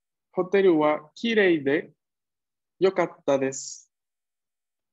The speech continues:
¿No? El hotel estuvo limpio, ¿no? Estuvo, digo estuvo porque tenemos acá la forma del pasado del adjetivo y,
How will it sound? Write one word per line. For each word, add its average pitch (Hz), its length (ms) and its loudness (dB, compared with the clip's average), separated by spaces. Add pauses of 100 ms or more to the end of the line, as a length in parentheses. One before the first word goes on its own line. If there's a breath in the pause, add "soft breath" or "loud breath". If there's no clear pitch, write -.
(500)
¿No? 147 220 0
El 151 140 2
hotel 175 540 0 (300)
estuvo 143 440 -4
limpio, 143 760 -4 (680)
¿no? 135 360 -14 (640)
Estuvo, 165 400 -6
digo 175 200 2
estuvo 190 400 -4
porque 147 200 -10
tenemos 143 360 -8
acá 139 160 -8
la 139 140 -6
forma 135 240 -2
del 131 100 -10
pasado 135 480 -4
del 131 200 -2
adjetivo 123 560 -8
y, 139 340 -2